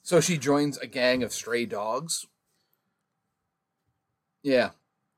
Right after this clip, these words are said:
It seems interesting. Their revenge will be merciless. Oh, Jesus Christ. <laughs> All right. Yeah.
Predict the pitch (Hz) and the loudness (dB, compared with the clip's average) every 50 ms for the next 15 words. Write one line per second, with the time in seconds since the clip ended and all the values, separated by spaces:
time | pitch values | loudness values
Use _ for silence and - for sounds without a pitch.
0 | _ - 175 160 - 208 190 165 139 - 113 113 - - - 117 101 98 - _ | _ -4 -2 0 0 0 0 0 -2 -4 -10 -14 -14 -14 -12 -14 -14 -14 -16 _
1 | _ 107 120 117 113 117 110 - 135 127 113 123 123 110 117 104 95 82 87 101 | _ -2 0 2 2 2 0 0 -2 -2 -2 -6 -8 -8 -8 -8 -8 -10 -12 -12
2 | - - 147 139 165 170 - - - - 127 117 - - 107 139 147 - - - | -14 -16 -16 -14 -12 -12 -12 -10 -10 -10 -10 -10 -12 -8 -6 -6 -4 -4 -2 -4
3 | - - - - 107 120 104 - - - - - - - 240 240 233 233 - - | -4 -4 -4 -6 -6 -6 -6 -8 -12 -12 -4 0 2 4 4 2 0 -2 -6 -12
4 | - - - - - - - - 214 - 277 269 - 254 - - 277 - - _ | -12 -12 -16 -18 -18 -20 -8 -6 4 4 6 6 6 4 4 4 2 2 0 _
5 | _ _ 127 156 220 208 160 156 - - _ _ _ _ _ _ _ _ _ _ | _ _ 4 8 8 8 8 8 4 0 _ _ _ _ _ _ _ _ _ _
6 | _ _ _ _ _ _ _ _ _ _ _ _ _ _ - 104 98 | _ _ _ _ _ _ _ _ _ _ _ _ _ _ -6 -4 -4